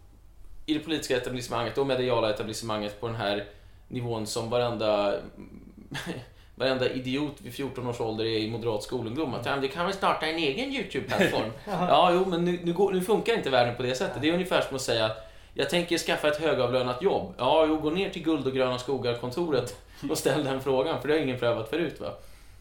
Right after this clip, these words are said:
Speaker 2: Nej, så jag, så jag tror att, eh, en, ett tillvägagångssätt i, i framtiden, det är ju, det är ju att göra som till exempel Prager University, att
Speaker 1: Mm.
Speaker 2: vi, eh, börjar ta den juridiska striden överallt där man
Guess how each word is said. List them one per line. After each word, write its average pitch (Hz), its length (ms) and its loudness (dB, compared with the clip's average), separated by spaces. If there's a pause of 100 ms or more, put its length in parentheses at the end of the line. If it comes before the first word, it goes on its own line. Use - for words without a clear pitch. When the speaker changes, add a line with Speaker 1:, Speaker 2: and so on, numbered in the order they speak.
Speaker 2:
Nej, 135 300 -8
så - 140 -8
jag, 139 300 -4
så 147 100 -4
jag 139 140 -4
tror 147 260 2
att, - 240 -8
eh, 135 160 -4 (480)
en, 139 220 -8
ett 127 240 -10
tillvägagångssätt 123 1000 -6
i, - 20 -12
i 120 300 -14
framtiden, 117 600 -14
det 117 60 -12
är 123 100 -8
ju, 143 100 -8
det 123 80 -10
är 123 40 -6
ju 135 80 -4
att 135 140 -6
göra 135 220 -6
som 143 220 -8
till 139 100 -10
exempel 117 260 -10
Prager 117 460 -10
University, 110 680 -14
att 113 120 -10
Speaker 1:
Mm. 120 220 -6 (380)
Speaker 2:
vi, 120 420 -10
eh, 117 220 -8
börjar 117 140 -12
ta 131 280 -8
den 131 240 -6
juridiska 135 720 -6
striden 117 460 -8
överallt 113 380 -14
där 120 60 -16
man 110 200 -14